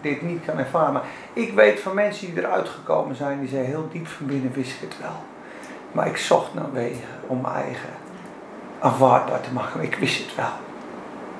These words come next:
Maar ik heb de kracht niet." Want toen ik verslaafd was aan kook, zei ik ook, Jongens, dit is toch een plant? Dat is toch een cocaïneplant? Ik bedoel, daar word je, ja.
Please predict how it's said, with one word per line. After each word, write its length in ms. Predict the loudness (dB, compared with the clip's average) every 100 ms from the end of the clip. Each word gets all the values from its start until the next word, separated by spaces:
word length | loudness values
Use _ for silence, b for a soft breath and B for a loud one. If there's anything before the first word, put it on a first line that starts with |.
| -10 -10 0
Maar 160 | 2
ik 80 | 4
heb 140 | 4 2
de 60 |
kracht 440 | 4 4 4 2 -6
niet." 160 | -8 -10 -10 B B B B -10 -10 -10 -10
Want 140 | 0 10
toen 140 | 12
ik 100 | 12
verslaafd 520 | 6 6 8 8 8
was 200 | 4 4
aan 80 | 6
kook, 320 | 10 10 8
zei 220 | 6 6
ik 100 | 6
ook, 120 | 2 2
Jongens, 300 | 0 2 0
dit 100 | -2
is 60 |
toch 120 | -2
een 120 | -2 4
plant? 360 | 6 6 4
Dat 100 | -2 -2
is 160 | -4
toch 140 | -2 0
een 80 |
cocaïneplant? 760 | 4 4 4 -2 -2 0 0 -2
Ik 60 | -4
bedoel, 340 | 0 0 0
daar 120 | 0
word 160 | 2 4
je, 140 | 4
ja. 220 | 2 0